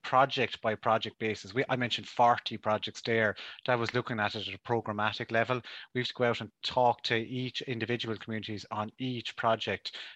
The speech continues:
to make sure to take on board their feedback on the specifics of a project. That's, that's absolutely crucial. Uh, then we obviously need to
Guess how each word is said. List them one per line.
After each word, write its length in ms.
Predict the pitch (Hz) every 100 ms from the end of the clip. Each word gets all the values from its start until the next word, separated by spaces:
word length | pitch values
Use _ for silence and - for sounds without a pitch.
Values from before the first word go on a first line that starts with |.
| -
to 140 | 123
make 200 | 110 117
sure 300 | - 131 123
to 120 | 117 117
take 340 | - 120 -
on 160 | 104 98
board 500 | 117 113 113 107 - - -
their 180 | 117 110
feedback 500 | 101 117 107 110 101 -
on 160 | 113
the 60 | 107
specifics 640 | - 117 - 117 - 113 -
of 120 | 98
a 40 |
project. 440 | - 101 101 92 -
That's, 200 | 117 -
that's 180 | 117 117
absolutely 640 | 117 - - 107 107 -
crucial. 540 | - 113 110 - 107 85 - - - -
Uh, 80 | 113 117
then 160 | 143 143
we 100 | 127
obviously 340 | 123 127 135
need 160 | 123 113
to 120 | 120